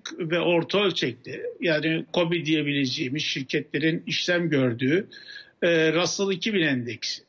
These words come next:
ki işte iki bin tane, e, hisseden hesaplanıyor. E, bu, e, endeksin rekor seviyesine göre ki bu rekor seviyeler hemen kriz öncesi,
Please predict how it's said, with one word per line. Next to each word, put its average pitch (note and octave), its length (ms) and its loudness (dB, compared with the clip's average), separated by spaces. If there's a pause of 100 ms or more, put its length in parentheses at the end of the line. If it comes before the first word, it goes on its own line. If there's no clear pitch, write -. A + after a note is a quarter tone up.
(220)
ki C3 300 -6
işte - 340 -10
iki D3 280 -6
bin A#2 160 -6
tane, B2 320 -4
e, D3 680 -2
hisseden C#3 560 0
hesaplanıyor. C3+ 800 -2 (640)
E, A#3 40 0 (400)
bu, A#3 420 4
e, E3 600 2 (260)
endeksin E3+ 680 0
rekor F#3 360 2
seviyesine D#3 720 0
göre C3+ 540 0 (520)
ki F3 200 -2
bu D#3 100 2
rekor F3+ 300 2
seviyeler E3+ 600 2
hemen F3 340 0
kriz F3+ 300 0
öncesi, B2+ 640 -2